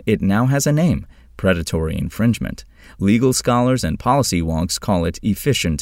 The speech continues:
infringement. In plain English, this is piracy. Unfortunately, big tech has been attacking America's patent system to further support its piracy. Google and other companies have spent millions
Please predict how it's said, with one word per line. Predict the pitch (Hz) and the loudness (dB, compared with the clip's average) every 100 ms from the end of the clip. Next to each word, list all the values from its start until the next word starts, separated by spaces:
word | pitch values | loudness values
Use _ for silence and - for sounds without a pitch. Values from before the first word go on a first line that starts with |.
| - | -2
infringement. | 87 - 78 73 - - - - - - | -4 -2 -4 -4 -6 -8 -12 -20 -20 -4
In | 107 92 87 | 2 2 2
plain | 135 143 | 2 4
English, | 123 120 87 - - - - - | 4 2 0 -4 -10 -18 -12 -2
this | 147 233 | 0 2
is | - | -2
piracy. | - 82 78 - - - - _ _ _ | -2 -2 0 -2 -4 -6 -14 _ _ _
Unfortunately, | 110 98 - 196 - 104 80 104 | 0 2 4 4 6 4 4 2
big | 98 131 139 | 4 2 2
tech | - 123 | 0 0
has | 123 120 - | 0 -2 2
been | 113 | 2
attacking | 104 - 131 135 92 | 2 2 -2 0 0
America's | 87 92 113 95 87 85 | 2 2 4 2 0 -4
patent | - 85 - 98 | -2 -2 -2 -4
system | 87 87 92 92 | -4 -2 -2 -2
to | 92 | -2
further | - 120 101 98 | 0 2 2 0
support | - 95 147 131 | 0 -2 0 0
its | - - | 0 -4
piracy. | - 90 87 82 - - - - - - | -4 -2 -2 -2 -4 -6 -8 -16 -20 -6
Google | - 127 117 117 | 0 4 4 4
and | 104 | 4
other | 101 95 | 4 2
companies | 92 92 78 85 90 | 0 -2 -2 -4 -2
have | 80 - | -4 -6
spent | - 85 85 | -4 -4 -4
millions | 82 87 107 117 85 - | -2 2 4 4 4 0